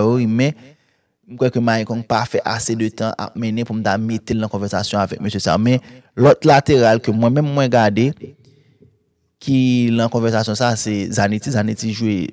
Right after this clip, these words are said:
toulè de lateral yo. Li jwe dwat, goch. Li jwe demi. E l te menm jwenn anndan teren tou, dèfwa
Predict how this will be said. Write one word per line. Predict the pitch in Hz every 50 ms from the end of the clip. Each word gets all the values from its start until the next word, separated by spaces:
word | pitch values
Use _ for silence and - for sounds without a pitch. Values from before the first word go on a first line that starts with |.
| - -
toulè | - 117 113 107 104
de | 104 101 101
lateral | 98 101 - 104 98 104 113
yo. | 123
Li | 113 117
jwe | 98
dwat, | 98 101 95 95 95
goch. | - 127 135 - -
Li | - 101
jwe | 107 104 101
demi. | 104 110 104 110 123 156 175 - - - - _ _ _
E | - 110 113 113 113 - - 117
l | 117 117
te | 120 123 120
menm | 120 117 113
jwenn | 110 104 113 110 110 110
anndan | 101 110 110 107
teren | - 117 113 113 110 104
tou, | - 107 101
dèfwa | 107 110 113 - - 104 104 82